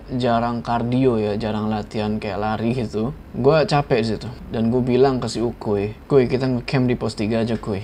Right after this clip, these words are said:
<laughs> Karena gua nggak kuat. Ya udahlah kan. Akhirnya diputuskan lah kalau kita ngecamp di pos tiga. Oh iya, gua lupa ngasih tahu kalau dari tiga orang ini, gua sama si Ukoy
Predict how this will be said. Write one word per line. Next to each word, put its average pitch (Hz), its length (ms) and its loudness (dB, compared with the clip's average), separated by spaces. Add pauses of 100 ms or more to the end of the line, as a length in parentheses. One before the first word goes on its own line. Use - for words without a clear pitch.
(600)
<laughs> 175 100 -2 (600)
Karena 135 240 0
gua 123 260 2
nggak 107 80 -2
kuat. 113 240 -4 (140)
Ya - 80 -8
udahlah 113 320 2
kan. 101 140 -2 (200)
Akhirnya 127 380 2
diputuskan 123 800 -2
lah 120 160 -2 (240)
kalau 110 240 -2
kita 123 240 -4
ngecamp 117 400 -4
di 120 160 -4
pos - 240 -10
tiga. 95 400 -6 (100)
Oh 175 140 6
iya, 156 160 8
gua 147 280 6
lupa 143 120 2
ngasih 139 260 0
tahu 120 380 0 (100)
kalau 135 320 2
dari 156 220 2
tiga 131 320 2
orang 120 240 0
ini, 120 480 2
gua 135 640 2
sama 123 320 -2
si 123 160 -6
Ukoy 113 560 -4